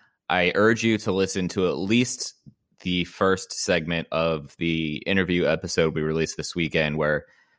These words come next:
Alex Rossi made a great point that Lewis Hamilton in the first race,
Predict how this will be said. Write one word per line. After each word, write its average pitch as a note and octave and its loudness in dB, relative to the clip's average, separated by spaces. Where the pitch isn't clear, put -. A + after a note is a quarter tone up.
Alex F2+ 2
Rossi E2+ 2
made E2 0
a E2 -4
great D#2 0
point D2+ -2
that D2+ 0
Lewis F#2 4
Hamilton E2+ 0
in F2+ 2
the E2+ 2
first G#2 4
race, F2 2